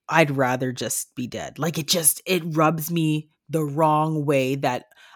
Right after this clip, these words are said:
I feel like we're failing these individuals, like, hugely failing these individuals if they feel that the only way to deal with their situation is, is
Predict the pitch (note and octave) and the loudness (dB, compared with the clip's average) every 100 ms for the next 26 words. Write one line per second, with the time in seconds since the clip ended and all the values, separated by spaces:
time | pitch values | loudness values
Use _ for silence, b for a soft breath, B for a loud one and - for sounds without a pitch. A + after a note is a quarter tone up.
0 | B D#3+ C#3+ - F3 D#3 D3 D#3 D#3 - | B -2 -2 0 2 4 2 0 -2 -2
1 | - C#3+ C#3+ B2 B2 C3 - C#3+ C3+ A#2+ | 2 4 4 0 -8 -12 -4 -2 -2 -2
2 | C3+ A#2 A#2 A2+ C2+ C3+ C#3 C3+ - - | -4 -4 -6 -6 -8 -6 -4 -6 -10 -6
3 | F3+ G3 G#3 G#3 D3 A#2+ C3 - B B | 2 4 6 4 2 -6 -10 -14 B B
4 | _ - D#3 C#3+ C3+ B2+ - C#3+ B2+ B2 | _ 2 2 2 0 -2 -2 -2 -2 -4
5 | A#2+ B2 - C#3 D#3+ D3+ C#3+ - G3+ G3 | -8 -10 -10 -4 0 2 0 0 4 4
6 | C3 B2+ C3+ A#2 - B B B E3 E3 | 4 -2 -6 -8 -12 B B B -8 -8
7 | - F3+ G3 G#3+ G3+ D3+ D3 D3+ B2+ C3 | -4 -2 0 2 2 0 0 0 -2 -6
8 | C#3 _ _ _ _ _ _ _ - C#3+ | -12 _ _ _ _ _ _ _ -6 0
9 | D3 D#3 D3 D3+ - D3 C#3 C#3 C#3 D#3+ | 2 2 2 -2 -4 -6 -2 -2 -2 -2
10 | F#3 G3 - _ _ - D3 C3 C3+ - | -2 -2 -8 _ _ -2 0 0 -2 -4
11 | _ _ _ - C#3 B2+ B2+ - | _ _ _ -6 -4 -2 -4 -6